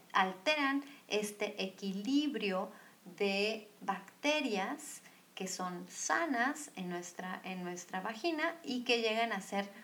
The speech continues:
cuando llega un desbalance, pues llegan a, a, a permitir el crecimiento de otras bacterias o de levaduras y, y que, y hongos,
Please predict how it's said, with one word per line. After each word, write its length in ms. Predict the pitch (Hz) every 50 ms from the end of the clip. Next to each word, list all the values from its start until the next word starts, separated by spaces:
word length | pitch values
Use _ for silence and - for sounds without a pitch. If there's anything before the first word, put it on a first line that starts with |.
| - -
cuando 240 | - - 180 175 175
llega 240 | 180 190 208 220 233
un 320 | 233 233 240 240 240 240
desbalance, 640 | 240 233 233 - 247 254 269 269 262 254 247 - 277
pues 240 | 269 - 208 185 -
llegan 320 | - 175 175 180 180 180
a, 120 | 180 - - -
a, 400 | 190 190 190 185 185 180 175 175 185 - -
a 180 | - 185 180 180 - -
permitir 800 | - 190 185 180 180 185 180 - - - 202 202 214 220 214 - - - - - - -
el 180 | 175 190 185
crecimiento 720 | - 185 185 180 - - 190 180 180 175 175 180 - 185 180
de 160 | 170 175 170
otras 420 | 175 180 180 180 190 190 185 180 -
bacterias 720 | 196 196 - - - 254 254 254 247 247 240 240 240 226
o 80 | 202 185
de 120 | 170 160
levaduras 760 | 160 156 151 156 156 156 165 185 190 196 190 196 208 202 -
y, 380 | - 180 180 175 160 156 147 143 -
y 80 | 143 -
que, 260 | - - 165 151 - -
y 280 | - - 165 165 160 - -
hongos, 460 | 190 208 220 220 190 190 262 262 -